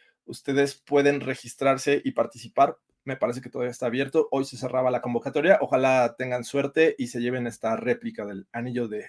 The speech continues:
Super Bowl treinta y tres. Y bueno, finalizamos con los anuncios, con, con el Viewing Party Kit. Me parece que todos están regalando Viewing Party Kits para todos aquellos que organizan juegos, se juntan con fanáticos de los Broncos y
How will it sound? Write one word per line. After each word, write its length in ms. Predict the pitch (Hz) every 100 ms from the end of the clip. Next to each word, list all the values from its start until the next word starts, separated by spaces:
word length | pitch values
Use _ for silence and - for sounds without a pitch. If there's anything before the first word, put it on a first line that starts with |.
| _
Super 360 | - 262 202
Bowl 220 | 165 156 143
treinta 320 | 131 123 104
y 80 | 101
tres. 320 | 98 101 - - - -
Y 60 | 214
bueno, 260 | 269 277
finalizamos 540 | 240 196 190 233 254 -
con 100 | 196
los 120 | 175
anuncios, 500 | 165 233 - 160 147
con, 400 | 151 143 131 127 - _ _
con 140 | - 143
el 120 | 135
Viewing 280 | 196 233 196
Party 240 | 180 156
Kit. 320 | - 143 -
Me 180 | - 123
parece 300 | 127 135 135
que 80 | 139
todos 320 | - 139 131
están 420 | 135 - 139 127 - - - _
regalando 520 | 127 131 151 214 196
Viewing 220 | 165 170
Party 260 | 165 160 160
Kits 320 | - 160 -
para 220 | - 143
todos 220 | - 156 156
aquellos 340 | - 147 147
que 120 | -
organizan 520 | 127 127 139 156 147 131
juegos, 520 | - 151 143 139 -
se 260 | - - 120
juntan 480 | 117 - 202 190 160
con 240 | 131 120
fanáticos 500 | 110 127 127 - 120
de 60 | 123
los 140 | 120
Broncos 480 | 127 143 139 147 - - - -
y 360 | 151 156 160